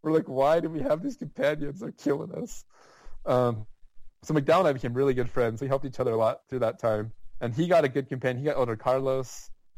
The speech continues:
which that kid was awesome. He was hilarious. And then I got Elder Hayes. They're both new Brazilians who were, like, were full of life and wanted to work hard. And then we just, all four of us just, like, went to work and we just, like, tore it up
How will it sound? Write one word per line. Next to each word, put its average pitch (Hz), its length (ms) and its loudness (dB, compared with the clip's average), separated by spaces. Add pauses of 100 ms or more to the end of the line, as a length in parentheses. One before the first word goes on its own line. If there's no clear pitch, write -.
(140)
which 123 180 -4
that 139 180 2
kid 135 160 0
was 120 120 -6
awesome. 113 520 0
He 127 100 -8
was 120 100 -8
hilarious. 110 680 -2 (500)
And 123 80 -4
then 123 80 2
I 131 60 4
got 127 120 2
Elder 117 240 2
Hayes. 120 720 -2
They're 120 140 -4
both 127 260 -2
new 123 240 -4
Brazilians 113 840 -2 (100)
who 127 80 4
were, 117 60 2
like, 110 180 2
were 113 80 2
full 120 260 2
of 113 140 0
life 113 480 2 (160)
and 123 100 -8
wanted 120 160 0
to 110 60 -4
work 113 200 0
hard. 113 320 2 (920)
And 127 80 -4
then 117 160 0
we 127 100 0
just, 131 200 -4
all 135 160 4
four 131 260 2
of 120 80 0
us 113 160 -2
just, 117 240 -8
like, 107 140 -2
went 120 180 -6
to 113 80 -6
work 117 320 -2 (320)
and 117 120 -6
we 120 100 -4
just, 113 180 -6
like, 107 300 -2
tore 123 240 2
it 113 60 2
up 110 260 2